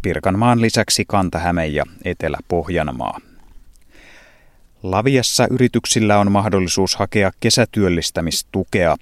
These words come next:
Porin kaupunki jakaa yrityksille kolmesataatuhatta euroa nuorten työllistämiseen. Rahalla arvioidaan tuettavan noin seitsemänsadan koululaisen ja opiskelijan kesätyöllistymistä.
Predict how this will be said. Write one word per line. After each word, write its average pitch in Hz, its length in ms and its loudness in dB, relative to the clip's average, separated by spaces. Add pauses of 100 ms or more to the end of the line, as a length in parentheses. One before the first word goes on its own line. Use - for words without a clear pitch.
(280)
Porin 92 400 0
kaupunki 127 460 0
jakaa 113 320 2
yrityksille 107 640 0
kolmesataatuhatta 95 880 0
euroa 101 520 4
nuorten 90 480 -2
työllistämiseen. 87 920 0 (560)
Rahalla 90 480 0
arvioidaan 90 640 0
tuettavan 92 680 2
noin 92 320 0
seitsemänsadan 92 920 0
koululaisen 107 640 2
ja 92 140 0
opiskelijan 87 800 -2
kesätyöllistymistä. 82 1120 0